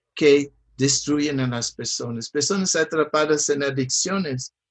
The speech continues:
Ah, ayudé a, en noventa y cuatro a fundar una casa para drogadictos que hoy en día es parte de un grupo de cinco casas funcionando muy bien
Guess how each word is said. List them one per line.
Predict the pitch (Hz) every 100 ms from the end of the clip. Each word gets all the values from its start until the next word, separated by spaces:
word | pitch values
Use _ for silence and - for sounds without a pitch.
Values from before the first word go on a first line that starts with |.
| _ _ _ _ _ _ _ -
Ah, | 143 131 131 135 _ _ 139 - _ _ _ _
ayudé | 135 147 151 165 185 180
a, | 160 - _ _ _ -
en | 135 139
noventa | 139 139 147 151
y | 139
cuatro | 131 180 202 202 151 135 131
a | 127 123 123 - _ _ _ _ _
fundar | - 160 165 156 170 185
una | 165 147
casa | 135 165 - 160
para | - 127 131
drogadictos | 123 123 120 117 123 - 117 120
que | - 110 113 _ _ _ _ -
hoy | 147 160
en |
día | 151 147
es | 147
parte | - 135 131 147
de | 139 123 117 117 _ _ 127
un | 131
grupo | 135 147 143
de | 131 123
cinco | - 151 170 165 -
casas | 131 123 - 110
funcionando | - 117 - 123 123 120
muy | 117 110
bien | 113 127 127